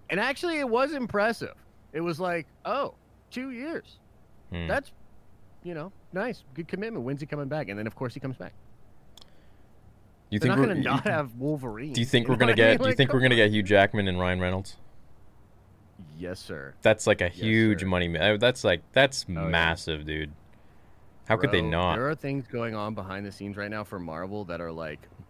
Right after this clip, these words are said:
Speaker 1: what I like to call mind-bottling. They put your mind in a bottle. They're
Speaker 2: Dude,
Speaker 1: very
Speaker 2: I
Speaker 1: crazy.
Speaker 2: would be, I was a huge Wolverine fan as a little kid, and,
Speaker 1: Yeah,
Speaker 2: uh,
Speaker 1: yeah.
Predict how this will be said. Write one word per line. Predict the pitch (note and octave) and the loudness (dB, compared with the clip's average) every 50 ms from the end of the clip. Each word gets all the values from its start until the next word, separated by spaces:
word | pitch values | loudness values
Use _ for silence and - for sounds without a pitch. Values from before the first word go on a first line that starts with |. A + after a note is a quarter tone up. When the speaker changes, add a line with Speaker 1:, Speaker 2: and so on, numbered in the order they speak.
| _ | _
Speaker 1:
what | - G2 F#2+ F#2 | -10 -8 -6 -4
I | F#2+ G#2 G#2 | -4 -4 -4
like | G#2 G2+ F#2+ | -4 -6 -8
to | - G2+ | -10 -10
call | - G2+ F#2 F2 | -8 -8 -6 -6
mind-bottling. | D#2+ E2+ F2+ F#2+ G2 G2 G2+ G2 F#2+ - F2 E2+ E2 F2+ F2 E2 D#2+ D2+ C2 C2 - - - _ _ _ _ _ - - | -6 -8 -8 -6 -6 -6 -6 -6 -6 -6 -6 -6 -6 -8 -8 -10 -12 -12 -14 -14 -18 -20 -20 _ _ _ _ _ -18 -14
They | F#2 | -14
put | F2+ - - C#3 - | -14 -10 -8 -8 -8
your | - G#2+ F#2+ | -6 -6 -6
mind | F2+ F#2+ G2 G#2 G2+ | -6 -6 -6 -6 -6
in | F#2 E2+ | -6 -8
a | E2 D#2 | -8 -10
bottle. | C#2 - D#2+ D#2 D#2+ D#2+ D2+ - - - - - - - _ _ - - - - - | -10 -10 -8 -8 -8 -8 -10 -12 -16 -20 -20 -20 -20 -20 _ _ -20 -20 -20 -8 -4
They're | - A2+ G2+ | -2 0 0
Speaker 2:
Dude, | F2+ - | 2 2
Speaker 1:
very | F#2+ | 4
Speaker 2:
I | G2+ G#2+ G#2+ G#2+ | 6 8 8 6
Speaker 1:
crazy. | G#2+ G2 E2+ D2 A#1+ A#2 - - | 6 2 -2 -8 -12 -14 -6 -2
Speaker 2:
would | - A2 F#2+ F#2 - | -2 -2 -2 -2 -6
be, | G#2 - | -6 -2
I | - G2 G2 G2+ | 2 4 4 4
was | G2+ G2 G2 G2+ F#2+ F#2 | 4 4 2 0 0 0
a | F2+ F2 | 0 -2
huge | F2 - - - - - A2+ A2 G#2+ G#2+ G#2 G2+ F#2+ - | -2 -6 -10 -12 -6 0 2 4 6 6 6 4 2 0
Wolverine | F2+ F2+ F2+ F2 D#2+ E2 E2+ F2 E2+ E2 | 0 -2 0 0 -2 -2 -4 -4 -4 -4
fan | D#2 - F2+ E2 D#2+ D#2 D2+ D#2 - - | -4 -4 -2 -2 -2 -2 -4 -6 -8 -6
as | F2+ | -4
a | F2+ | -2
little | F2 F2 E2 D#2+ | -2 -2 -2 -4
kid, | - - F2+ E2+ D#2 D2+ D2+ - - - - | -4 -2 0 0 0 0 -2 -6 -12 -14 -8
and, | - E2+ E2+ E2 D#2+ D#2 | -4 -2 -2 -2 -2 -2
Speaker 1:
Yeah, | D#2 E2 | -2 -2
Speaker 2:
uh, | D#2+ D#2+ D#2 D2+ D2+ C#2+ - | -2 0 0 0 -2 -4 -6
Speaker 1:
yeah. | C#2+ | -8